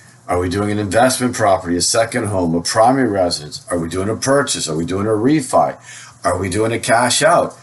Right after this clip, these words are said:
What are your credit scores? What's the loan to value?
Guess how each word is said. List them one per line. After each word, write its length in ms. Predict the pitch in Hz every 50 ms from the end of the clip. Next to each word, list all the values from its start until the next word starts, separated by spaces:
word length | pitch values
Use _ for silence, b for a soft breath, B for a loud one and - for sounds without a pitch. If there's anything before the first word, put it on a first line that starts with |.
| B B B B B
What 320 | - 92 98 95 110 113 120
are 40 | 120
your 200 | 127 139 135 -
credit 320 | - 135 143 170 190 185
scores? 420 | - - - 92 85 76 76 -
What's 340 | - 92 87 107 120 117 -
the 100 | - 127
loan 300 | 123 123 131 131 135 131 131
to 100 | 131 123
value? 580 | 110 117 117 - 180 196 156 113 82 - -